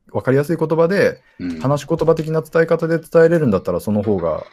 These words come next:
Speaker 1: 相手にた-、
Speaker 2: うん。
Speaker 1: とってもいいわけじゃないですか。
Speaker 2: うん。
Speaker 1: だからそういう意味では、この頭のいいかし-、頭が賢そうな喋り方って、たまに言われますけど、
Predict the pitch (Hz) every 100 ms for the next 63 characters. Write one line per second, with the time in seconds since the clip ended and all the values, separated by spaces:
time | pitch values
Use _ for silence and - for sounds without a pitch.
0 | - 101 92 95 82 92 90 - - 90
1 | 92 87 - - 92 92 95 - 90 -
2 | - - 98 87 78 71 71 - _ -
3 | - - - - 107 90 147 165 175 120
4 | 82 - 87 82 87 - 135 127 127 -
5 | 95 - _ _ _ _ - - _ _
6 | - 123 117 107 113 113 - - - 123
7 | 92 - 95 95 98 92 - 87 80 _
8 | _ - 110 120 117 104 113 120 120 -
9 | 80 80 76